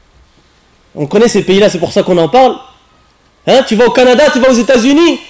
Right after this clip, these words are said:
tu vois directement la différence d'un salafi et un hizbi.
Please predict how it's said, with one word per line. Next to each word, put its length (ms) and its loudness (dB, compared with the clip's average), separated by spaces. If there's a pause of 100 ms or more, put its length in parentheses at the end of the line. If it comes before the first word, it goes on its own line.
(120)
tu 100 -4
vois 180 0
directement 560 0
la 120 4
différence 180 0
d'un 120 2
salafi 400 0
et 120 2
un 40 2
hizbi. 360 -4